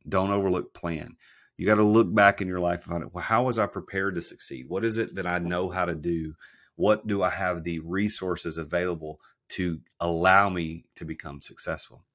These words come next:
So as you go back and, and analyze your life and you think about the business that you're in, if you want to be successful,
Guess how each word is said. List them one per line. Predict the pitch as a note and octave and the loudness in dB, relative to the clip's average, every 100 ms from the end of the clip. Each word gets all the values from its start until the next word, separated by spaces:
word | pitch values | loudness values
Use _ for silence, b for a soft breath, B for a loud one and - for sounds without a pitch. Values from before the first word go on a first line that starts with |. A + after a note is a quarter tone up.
| _ | _
So | - B2 | 4 4
as | G#2+ | 6
you | D#3+ | 4
go | D3+ C3 | 4 6
back | A#2 A2+ | 6 6
and, | G2 F2+ - | 2 -6 -8
and | F#2 F2+ - | -8 -8 -8
analyze | F#2 G#2 A2 G#2 F2+ F2+ E2 | -4 -2 0 2 2 0 -2
your | F2+ G2 F#2 | 0 0 2
life | E2+ E2+ E2 - | 2 2 -2 -10
and | - F2 | -8 -6
you | |
think | E2 G2 F#2 | -4 -6 -6
about | F2 F2 - E2 D#2+ | 2 2 2 -4 -8
the | |
business | D2+ D#2 G2 F2+ F2+ E2 - | -10 -4 -4 -2 -4 -8 -6
that | D2+ | -8
you're | E2+ D#2+ | -4 -4
in, | F#2 F2 D#2 D#2+ b b | -2 -4 -6 -14 b b
if | F2+ F2+ | -4 -2
you | G#2 B2 | 2 2
want | G2 G#2 - | 4 0 0
to | - | -6
be | F#2 F#2+ | -4 -4
successful, | - - - G2 F#2+ - - - | -4 -8 -4 -4 -4 -8 -14 -16